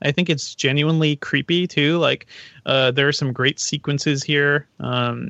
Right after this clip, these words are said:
just highly recommended all around. Joachim Trier did a couple great movies. He did a Repris, uh, a couple years ago, which I, uh, I pretty much enjoyed. So I'd say if you're looking for, like, a smart take on, uh,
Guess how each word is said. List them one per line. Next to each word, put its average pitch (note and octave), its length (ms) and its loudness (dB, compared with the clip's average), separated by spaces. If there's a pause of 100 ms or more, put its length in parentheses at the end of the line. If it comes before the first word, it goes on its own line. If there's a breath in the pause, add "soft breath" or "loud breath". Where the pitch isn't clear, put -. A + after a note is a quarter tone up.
(120)
just - 460 -2
highly F#3 340 0
recommended C3+ 540 0
all C3+ 200 2
around. C3 420 0 (320 loud breath)
Joachim D3+ 320 0
Trier D3+ 300 0
did C#3+ 200 0
a B2+ 300 2
couple - 240 -2
great C3+ 300 -2
movies. C#3+ 320 -4
He C#3+ 80 -4
did D3 240 0
a B2+ 180 2
Repris, C#3+ 560 0 (460)
uh, E3 400 2
a - 20 -18
couple F#3 260 -2
years F3 240 0
ago, F3+ 380 0
which D#3 240 0
I, A2+ 360 2
uh, - 260 0
I D#2+ 100 0
pretty E3 200 0
much D#3+ 180 0
enjoyed. D3+ 480 0 (400 loud breath)
So E3 500 0 (300)
I'd G#3+ 100 0
say C#4 80 2
if A3+ 100 -2
you're A#3+ 120 0
looking F#3+ 300 2
for, D#3+ 380 0
like, C#3+ 200 -2
a C#3 80 2
smart D3+ 840 -2
take - 420 -6 (280)
on, C3 640 0 (140)
uh, - 60 0